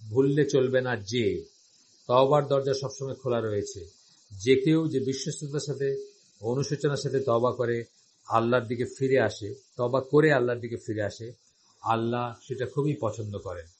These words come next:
বুঝতে হবে যে তওবার দরজা খোলা আছে। একবার যদি কেউ কোরআনের হয়েও থাকে, সুন্নাহ অস্বীকার করেও থাকে, তারপরেও কিন্তু সে তওবা করে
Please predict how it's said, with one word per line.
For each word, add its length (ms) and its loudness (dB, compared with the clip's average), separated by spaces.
বুঝতে 240 -4
হবে 180 2
যে 120 2
তওবার 280 -4
দরজা 180 -6
খোলা 200 0
আছে। 340 -8
একবার 300 -4
যদি 160 -6
কেউ 120 -4
কোরআনের 440 -2
হয়েও 260 0
থাকে, 460 -8
সুন্নাহ 320 -6
অস্বীকার 320 -6
করেও 320 4
থাকে, 380 -8
তারপরেও 400 0
কিন্তু 200 -2
সে 140 -6
তওবা 300 -4
করে 280 -8